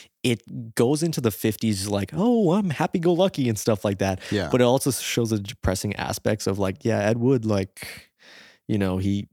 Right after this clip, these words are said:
Speaker 1: he was still, like, <sighs> he's a bad filmmaker, but he
Speaker 2: Yeah.
Speaker 1: thought he was good. And he's like, "I'm, I'm gonna direct the best film of all time." And the movie ends with him and his, uh, I think, girlfriend at the time is like, "Let's go get married.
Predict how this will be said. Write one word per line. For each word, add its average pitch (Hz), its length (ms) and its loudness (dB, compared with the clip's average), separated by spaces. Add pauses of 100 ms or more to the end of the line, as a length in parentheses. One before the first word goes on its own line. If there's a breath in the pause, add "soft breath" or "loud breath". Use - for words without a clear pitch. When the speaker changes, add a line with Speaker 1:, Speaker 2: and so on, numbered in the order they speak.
Speaker 1:
he 101 200 -2
was 101 220 0
still, 104 540 0
like, 92 280 -2 (600)
<sighs> 107 460 -8
he's 113 240 -4
a 101 40 4
bad 104 300 -2
filmmaker, 98 800 -2
but 101 220 0
he 101 60 0
Speaker 2:
Yeah. 98 40 -2
Speaker 1:
thought 104 240 0
he 107 80 0
was 98 200 -4 (260)
good. 101 420 0 (440 loud breath)
And 120 80 -2
he's 95 100 -2
like, 92 120 -2
"I'm, 139 300 -2
I'm 117 120 2
gonna 143 180 2
direct 123 300 0
the 107 80 0
best 123 460 0 (260 loud breath)
film 131 260 2
of 117 100 0
all 131 180 2
time." 123 440 0
And 110 140 0
the 117 40 2
movie 120 400 2
ends 113 300 0
with 98 140 -2
him 110 240 -2
and 95 220 0
his, 95 280 0
uh, 90 300 -2 (200)
I 98 120 -4
think, 120 180 -4
girlfriend 95 380 -2
at 92 60 -8
the - 60 -12
time 92 200 -4
is 95 80 -4
like, 98 100 -2
"Let's 131 220 0
go 156 180 2
get 143 220 -4
married. 127 460 -2